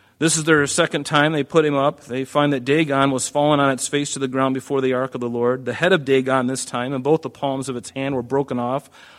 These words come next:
o-, on the threshold, and only Dagon, Dagon's torso was left. I think it's interesting that the head came off and the hands came off, because it's indicative of what the idol cannot do anyway. It can't speak.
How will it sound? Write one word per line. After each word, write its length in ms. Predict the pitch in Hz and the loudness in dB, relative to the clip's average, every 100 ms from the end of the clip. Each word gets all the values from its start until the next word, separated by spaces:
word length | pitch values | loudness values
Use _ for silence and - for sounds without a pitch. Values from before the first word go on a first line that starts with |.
| - _ | -20 _
o-, 160 | 127 156 | -2 0
on 180 | 143 214 | 2 2
the 80 | 233 | 2
threshold, 580 | 214 180 151 - 127 139 | 0 0 0 -2 -2 0
and 120 | 139 | 0
only 260 | 165 185 160 | 2 2 2
Dagon, 600 | 139 180 165 156 147 131 | 4 2 2 0 -2 0
Dagon's 580 | 165 180 147 139 135 - | 2 2 2 2 0 -6
torso 540 | - 185 - 143 135 | -4 -4 -2 -2 0
was 240 | 131 135 | 0 -2
left. 480 | 139 139 110 - _ _ _ _ _ _ _ _ _ - | -2 -2 -2 -8 _ _ _ _ _ _ _ _ _ -8
I 60 | 147 | -4
think 220 | - 214 | -2 -2
it's 160 | 180 - | -2 -2
interesting 540 | 196 170 - 147 147 | -4 -4 -8 -6 -2
that 180 | 143 135 | -2 -2
the 80 | 135 | -4
head 340 | 170 170 151 | -2 -2 -2
came 240 | - 135 127 | -2 -2 0
off 380 | 123 131 135 - - - | 0 -2 -4 -12 -20 -8
and 140 | 139 | 0
the 80 | 147 | 2
hands 320 | 151 175 160 | 4 4 2
came 260 | - 135 123 | 0 -4 -2
off, 340 | 113 104 - _ _ _ _ _ - | -4 -8 -12 _ _ _ _ _ -10
because 280 | 127 165 | 2 2
it's 240 | 156 147 175 | 2 -2 -2
indicative 600 | 170 170 226 160 147 143 | 0 2 2 2 2 2
of 160 | 139 | 0
what 160 | 151 165 | 0 0
the 100 | 165 | 0
idol 260 | 156 165 156 | 2 2 0
cannot 360 | 160 160 147 | -2 -6 -2
do 160 | 165 160 | 0 2
anyway. 440 | 202 165 117 110 | 0 -2 -4 -8
It 100 | 117 | -12
can't 300 | - 208 156 | -4 -4 -4
speak. 680 | - - 139 131 160 - - | -6 -6 -2 -2 -2 -12 -20